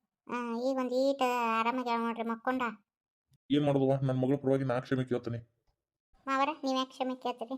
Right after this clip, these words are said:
Speaker 1: ಎಲ್ಲ ಮುಗ್ದ ಹೋಗೈತಿ, ಇನ್ನೇನೈತಿ?
Speaker 2: ಯಪ್ಪ, ನಾ ಹೇಳ್ತೇನೆ ನೋಡು. ಹ್ಮ್,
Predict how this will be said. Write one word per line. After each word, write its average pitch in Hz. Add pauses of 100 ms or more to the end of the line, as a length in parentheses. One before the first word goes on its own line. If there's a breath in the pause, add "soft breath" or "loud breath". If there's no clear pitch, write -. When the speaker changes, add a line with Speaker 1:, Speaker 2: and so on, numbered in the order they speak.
(540)
Speaker 1:
ಎಲ್ಲ 214
ಮುಗ್ದ 247
ಹೋಗೈತಿ, 254
ಇನ್ನೇನೈತಿ? 247 (1160)
Speaker 2:
ಯಪ್ಪ, 127
ನಾ 156
ಹೇಳ್ತೇನೆ 151
ನೋಡು. 156
ಹ್ಮ್, -